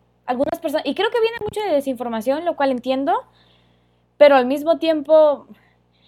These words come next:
imagínense, no estamos haciendo ni, no estamos haciendo mucho ni siquiera por ge-, por las personas. Imagínense si a las justas podemos defender a, a, a propias personas que están viviendo ese tipo de injusticias.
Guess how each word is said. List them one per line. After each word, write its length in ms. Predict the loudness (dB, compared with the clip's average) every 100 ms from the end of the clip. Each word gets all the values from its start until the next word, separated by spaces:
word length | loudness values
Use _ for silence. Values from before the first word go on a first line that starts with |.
| _
imagínense, 500 | -2 -2 -2 -2 -2
no 80 | -2
estamos 280 | -4 -4 -4
haciendo 380 | -6 -4 -2 -4 -6
ni, 240 | -8 -10
no 580 | -16 _ _ -18 -14 -6
estamos 180 | -4 -4
haciendo 260 | -4 -4 -4
mucho 320 | -4 -4 -8 -12 -10
ni 200 | -6 -6
siquiera 300 | -2 -2 -2
por 180 | -4 -6
ge-, 360 | -12 -14 -14 -10
por 160 | -6
las 160 | -4 -6
personas. 640 | -10 -8 -8 -8 -12 -18 _ _ _ _ -6
Imagínense 580 | -2 -2 -2 -2 -2 0
si 300 | 0 0 0
a 100 | 0
las 140 | -2
justas 200 | -2 -4
podemos 320 | -2 -4 -4
defender 380 | -6 -6 -4 -2
a, 40 |
a, 280 | -2 -4 -8 -10 _ -8
a 120 | -6 -8 -6 0
propias 300 | 0 0 -2
personas 640 | -2 -2 -4 -4 -4 -8
que 80 | -10
están 160 | -8 -8
viviendo 320 | -6 -6 -8
ese 140 | -8
tipo 320 | -12 -10 -4
de 380 | -4 -2 -4 -6 -10
injusticias. 720 | -10 -10 -8 -6 -4 -4 -6